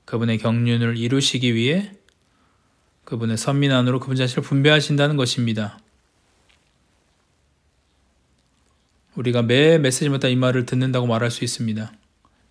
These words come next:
이영재님이 말씀하셨습니다. 여러분이 그 말을 저에게 할 수 있습니다. "내가 매번 동일한 음식을 제공한다고 말할 수 있다." 한면으로는 이영재님이 이렇게 말씀하셨습니다. "그렇게 말하는 것이 맞다.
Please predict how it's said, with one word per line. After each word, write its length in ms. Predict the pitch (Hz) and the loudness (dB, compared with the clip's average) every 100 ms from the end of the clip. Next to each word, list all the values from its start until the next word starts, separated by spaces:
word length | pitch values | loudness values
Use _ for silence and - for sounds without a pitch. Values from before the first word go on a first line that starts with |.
| _ | _
이영재님이 480 | 117 120 131 131 131 | -4 -2 0 0 0
말씀하셨습니다. 960 | 113 110 120 107 110 - 110 104 104 _ _ _ _ _ _ _ _ _ | 0 -2 -4 -4 -6 -6 -6 -6 -14 _ _ _ _ _ _ _ _ _
여러분이 380 | 123 117 117 113 | -4 -2 -2 -2
그 100 | 110 | -2
말을 220 | 127 127 | -2 -2
저에게 300 | 123 127 123 | -2 -2 -2
할 120 | 131 139 | -2 -6
수 160 | - | -6
있습니다. 540 | 120 - 120 113 110 - _ _ _ - | -8 -6 -6 -6 -10 -16 _ _ _ -4
"내가 220 | 117 123 | 0 2
매번 560 | 113 120 143 180 147 | 4 4 4 2 2
동일한 360 | 110 143 165 175 | 0 0 4 4
음식을 320 | 160 151 151 | 4 2 2
제공한다고 600 | 143 135 143 139 135 135 | 2 2 2 2 2 0
말할 260 | 127 117 123 | 0 0 -2
수 140 | - | -4
있다." 360 | 110 - 98 - _ _ _ _ _ _ _ _ _ _ | -8 -8 -10 -12 _ _ _ _ _ _ _ _ _ _
한면으로는 840 | - 170 170 147 156 113 147 139 - _ _ _ _ _ _ _ - | -6 0 2 2 0 -2 -4 -6 -12 _ _ _ _ _ _ _ -8
이영재님이 360 | 123 120 120 117 | -2 0 0 -2
이렇게 160 | 117 | -2
말씀하셨습니다. 880 | 120 117 120 113 120 - 120 107 - _ _ _ _ _ _ _ - - - - - | -2 -2 -4 -6 -6 -6 -8 -10 -16 _ _ _ _ _ _ _ -20 -20 -20 -20 -20
"그렇게 260 | - 147 165 | -12 -6 0
말하는 320 | 135 139 156 | 2 2 0
것이 200 | 165 - | -2 -2
맞다. 500 | 117 110 127 104 - | -4 -2 -2 -2 -6